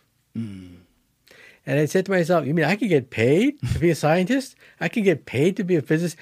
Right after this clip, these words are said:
Speaker 2: People gonna pay me to be a physicist,
Speaker 1: <laughs>
Speaker 2: to understand the universe and the laws of nature and to participate in the great march towards science?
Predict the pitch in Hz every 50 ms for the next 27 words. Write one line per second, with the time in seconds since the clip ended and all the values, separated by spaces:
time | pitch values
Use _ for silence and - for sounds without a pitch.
0 | - - - 226 214 247 226 202 170 139 - - - 151 156 170 202 220 233 240
1 | - 226 170 175 170 240 175 175 247 226 190 175 240 285 339 320 - 208 151 -
2 | - 180 139 - - _ - - 175 185 196 208 190 - - 214 190 190 190 185
3 | 160 147 135 147 175 196 202 185 196 196 202 202 196 - 190 175 160 151 160 160
4 | 165 160 143 151 131 120 135 151 175 180 160 180 175 175 180 180 170 165 160 156
5 | 147 - 156 135 120 143 135 123 170 151 143 - - 165 160 156 151 139 135 120
6 | 143 160 160 147 135 131 139 147 147 139 - 131 123 110 - - 139 156 180 214
7 | 247 233